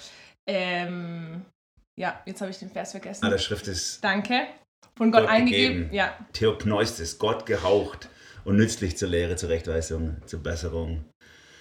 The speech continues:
Speaker 2: im Glauben, ja.
Speaker 1: Ja, und, äh, also was ich eben total spannend finde, auch wie Jesus selber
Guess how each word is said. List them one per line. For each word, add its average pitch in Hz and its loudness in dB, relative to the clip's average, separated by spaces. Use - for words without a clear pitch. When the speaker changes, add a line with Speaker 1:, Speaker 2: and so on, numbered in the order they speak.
Speaker 2:
im 82 -10
Glauben, 80 -6
ja. 85 -6
Speaker 1:
Ja, 214 4
und, 311 2
äh, 233 10
also 226 8
was 247 6
ich - -6
eben 240 0
total 247 6
spannend 262 2
finde, - -4
auch 220 4
wie 214 0
Jesus 220 -4
selber 226 2